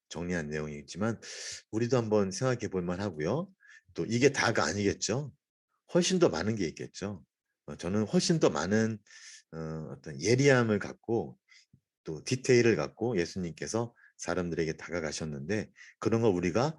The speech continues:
더 많이 발견할 수 있을 때 그걸 우리의 교육학으로도, 어, 할 수 있지 않을까. 토마스 그룸은 이 내용들을 갖고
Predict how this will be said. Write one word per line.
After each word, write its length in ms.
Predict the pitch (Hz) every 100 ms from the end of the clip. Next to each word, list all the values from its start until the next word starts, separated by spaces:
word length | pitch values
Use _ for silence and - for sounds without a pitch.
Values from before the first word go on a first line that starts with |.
| _ _ -
더 120 | 95
많이 380 | 78 82 90 -
발견할 420 | - 98 104 95
수 140 | 92 -
있을 260 | - -
때 240 | - 127 - _ _ - _
그걸 220 | - 120 101
우리의 400 | 107 127 123 120
교육학으로도, 960 | 113 113 113 85 73 76 78 82 82 _ _ _ -
어, 40 | 71 71
할 160 | 104 -
수 140 | -
있지 200 | 104 -
않을까. 400 | 71 69 - - _ _ _ _ - - - _
토마스 280 | 120 113 -
그룸은 480 | 104 104 110 107 95
이 280 | 107 101 82
내용들을 460 | 92 95 90 92
갖고 520 | 85 67 - 131 160